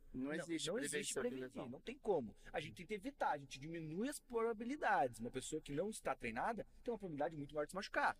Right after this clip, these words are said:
Speaker 1: Exatamente.
Speaker 2: Mas todo mundo pode se machucar.
Speaker 1: Exatamente. Por exemplo, é, quando a gente fala de profilaxia, que é de, de tentar oferecer o melhor
Speaker 2: Uhum.
Speaker 1: cenário possível,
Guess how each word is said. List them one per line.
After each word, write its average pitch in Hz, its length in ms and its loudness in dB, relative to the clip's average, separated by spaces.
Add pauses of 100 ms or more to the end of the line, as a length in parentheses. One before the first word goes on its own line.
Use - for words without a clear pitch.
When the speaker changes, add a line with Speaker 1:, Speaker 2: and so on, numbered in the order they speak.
Speaker 1:
Exatamente. 113 440 -6
Speaker 2:
Mas 131 260 2
todo 151 300 2
mundo 123 240 -2
pode 107 180 0
se 104 60 -8
machucar. 90 320 -6 (100)
Speaker 1:
Exatamente. 110 540 -6 (320)
Por 139 120 4
exemplo, 135 440 2 (320)
é, 117 80 0
quando 147 260 -2
a 151 60 0
gente - 200 -6
fala 127 440 4
de 120 840 -2
profilaxia, 123 840 0
que - 180 -2
é 117 120 2
de, 113 300 -6 (140)
de - 160 -8
tentar 131 640 2 (360)
oferecer 143 500 0
o 143 60 2
melhor 139 300 4
Speaker 2:
Uhum. - 40 0
Speaker 1:
cenário 123 440 -2
possível, 131 600 -4